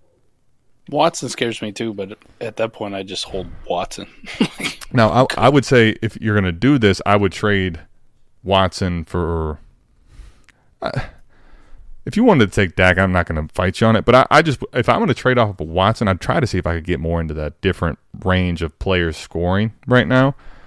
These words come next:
Speaker 2: Um, that's just my opinion, though.
Speaker 1: For, for a best ball league, can I get a couple, like, toss-ins? Like, people who have the potential.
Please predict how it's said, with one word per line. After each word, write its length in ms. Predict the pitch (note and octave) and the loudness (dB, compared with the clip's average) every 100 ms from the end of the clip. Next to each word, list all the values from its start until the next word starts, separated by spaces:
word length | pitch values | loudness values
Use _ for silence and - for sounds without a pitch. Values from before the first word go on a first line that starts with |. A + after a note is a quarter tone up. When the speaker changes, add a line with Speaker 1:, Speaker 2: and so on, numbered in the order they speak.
| - - | -18 -6
Speaker 2:
Um, 560 | F2 F2 E2 D#2+ D2 D#2 - - - - - - - | 0 2 2 0 -6 -10 -20 -20 -20 -20 -20 -14 -4
that's 180 | G#2+ - | -2 -2
just 120 | D#2 | -8
my 120 | C#2 | -6
opinion, 300 | B1+ D2 C2+ | -8 -10 -10
though. 160 | C2+ - - - - - - - | -8 -10 -14 -20 -20 -18 -18 -18
Speaker 1:
For, 260 | - G#2+ F2+ - | -4 -4 -4 -6
for 140 | G#2 | -8
a 40 | F#2+ | -4
best 280 | G2+ G#2 | -4 -4
ball 160 | G#2 F#2+ | -6 -6
league, 180 | F2+ F2 | -8 -10
can 140 | G#2+ | -12
I 80 | G#2 | -10
get 120 | G2+ | -10
a 40 | G2 | -6
couple, 340 | A2 G#2+ G2 | -6 -6 -8
like, 180 | F2+ F2+ _ - | -10 -14 _ -8
toss-ins? 580 | F#2+ G2 - A2 A2 - - - - | -6 -6 -8 -12 -14 -18 -20 -20 -18
Like, 100 | F#2 - - | -18 -16 -12
people 280 | G#2+ - | -12 -10
who 300 | F2 G2 F#2+ - - _ - | -12 -10 -12 -18 -20 _ -16
have 160 | - A2 | -10 -10
the 80 | - | -12
potential. 480 | - G#2 G2+ - | -12 -8 -8 -10